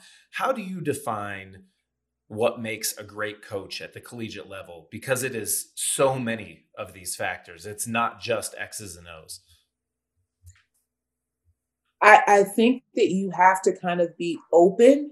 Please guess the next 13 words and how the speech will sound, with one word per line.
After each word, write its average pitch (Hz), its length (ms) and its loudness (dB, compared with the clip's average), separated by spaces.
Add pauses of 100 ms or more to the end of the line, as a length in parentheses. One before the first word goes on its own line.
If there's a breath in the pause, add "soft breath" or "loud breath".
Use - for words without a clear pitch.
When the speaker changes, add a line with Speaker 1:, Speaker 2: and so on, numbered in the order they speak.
(580)
Speaker 2:
to 175 540 2 (400)
everything 156 880 4 (500)
and 190 160 8
that 165 240 4
you 180 120 -2
have 170 260 0
to 190 80 -6
be 175 140 -4
committed 165 520 -4
to 175 120 -8
doing 147 340 -8
the 139 100 -6
work. - 360 -8